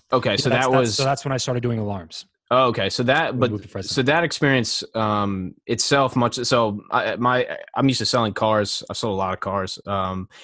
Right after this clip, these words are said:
Speaker 2: Okay.
Speaker 1: and, you know, it's, it's a lot different. Uh, people come to you and then they know what they want and then they
Speaker 2: Sure.
Speaker 1: buy it. <laughs> So, uh, it's definitely a little bit different. Uh, and then when I got into kinda corporate sales, I was like,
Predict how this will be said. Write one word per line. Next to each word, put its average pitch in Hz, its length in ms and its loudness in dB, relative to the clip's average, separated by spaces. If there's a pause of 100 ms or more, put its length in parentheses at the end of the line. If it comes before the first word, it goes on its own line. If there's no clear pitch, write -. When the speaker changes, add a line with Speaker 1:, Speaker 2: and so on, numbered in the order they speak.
(120)
Speaker 2:
Okay. 110 140 -6
Speaker 1:
and, 101 320 2
you 139 140 4
know, 127 160 4
it's, 123 120 2
it's 123 240 0
a 127 40 2
lot 120 320 2
different. 143 420 2
Uh, 110 160 4
people 131 220 2
come 131 220 2
to 110 40 0
you 143 400 2
and 117 180 2
then 117 180 2
they 110 180 2
know 117 180 2
what 117 140 2
they 110 100 2
want 107 340 -2
and 98 160 -6
then 98 200 -6
they 95 100 -6
Speaker 2:
Sure. 98 220 -4
Speaker 1:
buy 90 240 -10
it. - 100 -18
<laughs> - 20 -20
So, 131 240 2 (520)
uh, 120 200 4
it's 110 140 -2
definitely 143 400 2
a 131 60 2
little 135 180 4
bit 117 160 -2
different. 113 500 0
Uh, 110 320 2
and 127 120 2
then 135 100 4
when 135 140 4
I 120 40 2
got 123 200 2
into 113 180 -4
kinda 104 220 -4
corporate 160 360 0
sales, 120 280 0
I 110 60 0
was 110 120 -4
like, 101 200 -6